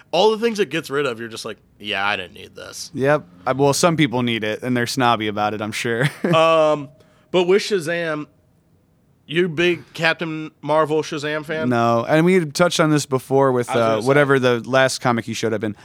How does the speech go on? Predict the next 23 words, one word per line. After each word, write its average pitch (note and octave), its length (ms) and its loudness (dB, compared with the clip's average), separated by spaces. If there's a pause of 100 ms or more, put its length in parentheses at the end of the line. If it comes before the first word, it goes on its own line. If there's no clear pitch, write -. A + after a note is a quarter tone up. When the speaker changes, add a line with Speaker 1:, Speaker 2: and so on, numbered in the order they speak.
(160)
Speaker 2:
I D3+ 120 6
will A#3 240 4
say, D#3 340 0
though, A3 440 -2
his F3 200 -2
fit's A3+ 300 0
pretty E3 260 0
bad, B2 360 2
man. A2+ 300 -2
It, D3 140 2
I C#3+ 80 6
mean, D3 260 4 (180)
that E3 200 2
white D#3 240 2
cape, E3 300 2 (580)
I D#3+ 40 4
remember G3+ 240 6
in G3 80 4
the F3 80 2
movie, E3+ 340 4
the E3+ 80 4
dude's D#3+ 260 2
like, D3 260 2